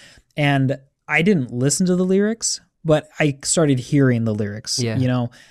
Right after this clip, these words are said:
Speaker 1: So these, like, lines would step out to me and I would say, "What is going on there?" That, that doesn't make any sense. Uh, there's something deeper here. And it just kept striking me again and again, like, "Okay, there's something interesting going on."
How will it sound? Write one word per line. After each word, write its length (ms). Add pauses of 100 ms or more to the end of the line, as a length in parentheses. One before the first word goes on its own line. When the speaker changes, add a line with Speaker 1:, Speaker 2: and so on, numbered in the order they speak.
(200)
Speaker 1:
So 320
these, 280
like, 200
lines 500
would 140
step 320
out 320
to 80
me 300
and 120
I 80
would 160
say, 300 (220)
"What 120
is 220
going 280
on 280
there?" 160
That, 300 (440)
that 100
doesn't 280
make 180
any 180
sense. 520 (100)
Uh, 340 (240)
there's 240
something 340
deeper 300
here. 240
And 180
it 100
just 300
kept 220
striking 520
me 100
again 240
and 120
again, 260
like, 260 (520)
"Okay, 580 (260)
there's 300
something 400
interesting 640
going 280
on." 340